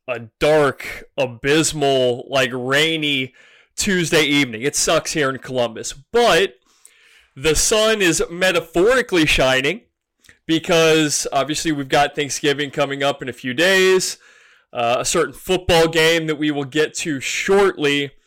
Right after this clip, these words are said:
Chuck, the only real question I had for you, aside from the Thanksgiving stuff,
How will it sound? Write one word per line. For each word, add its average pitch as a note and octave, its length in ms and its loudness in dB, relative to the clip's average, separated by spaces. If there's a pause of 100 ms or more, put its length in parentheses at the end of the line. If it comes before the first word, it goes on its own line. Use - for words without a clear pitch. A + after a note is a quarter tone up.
(1400)
Chuck, A#3 280 0
the - 80 0
only B3 680 0 (260)
real E3 420 -2
question E3+ 720 -4
I D3+ 140 2
had D3 420 2
for D3+ 340 -2
you, C3 340 -2
aside F3 360 0
from G#3 160 -8
the F3 60 0
Thanksgiving C#3+ 760 -2
stuff, B2+ 560 0